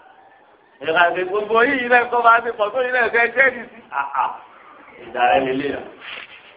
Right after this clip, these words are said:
Bákan náà, nínú májẹ̀mú ti ṣe ìyàwó,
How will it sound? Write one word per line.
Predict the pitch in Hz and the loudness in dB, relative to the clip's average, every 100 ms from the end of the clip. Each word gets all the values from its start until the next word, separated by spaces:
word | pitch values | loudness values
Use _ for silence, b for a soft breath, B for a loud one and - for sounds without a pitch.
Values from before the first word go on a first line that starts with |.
| - - - - | -20 -20 -20 -12
Bákan | - 170 151 | 0 0 2
náà, | 160 156 - - - _ _ - - _ _ _ - | 4 4 2 -14 -20 _ _ -20 -20 _ _ _ -10
nínú | 165 160 | -4 0
májẹ̀mú | 160 175 170 143 135 131 | 4 4 2 -4 -4 -6
ti | 139 | -8
ṣe | 135 127 | -12 -6
ìyàwó, | 120 117 | -2 -2